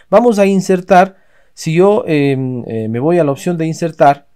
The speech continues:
voy a encontrar aquí la opción que dice tabla dinámica. Debo estar dentro de mi tabla de origen de datos, ¿no? Ubicado dentro, tabla dinámica, y aquí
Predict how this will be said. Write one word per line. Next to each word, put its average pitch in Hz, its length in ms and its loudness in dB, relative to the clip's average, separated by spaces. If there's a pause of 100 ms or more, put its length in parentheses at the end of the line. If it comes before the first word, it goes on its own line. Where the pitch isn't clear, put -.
(600)
voy 175 100 0
a 175 60 0
encontrar 156 360 -2
aquí 175 340 -2
la 139 100 2
opción 156 260 -4
que 139 140 -6
dice 147 220 -4
tabla 123 520 2
dinámica. 160 560 -4 (380)
Debo 156 240 2
estar 135 320 -2
dentro 127 480 -4
de 92 100 -10
mi 92 100 -8
tabla 101 260 -2
de 95 80 -2
origen 98 300 -8
de 95 80 -2
datos, 85 340 -6
¿no? 110 200 -4
Ubicado 104 440 -6
dentro, 143 400 -2 (520)
tabla 175 220 6
dinámica, 190 600 2 (400)
y 180 180 -2
aquí 170 460 -4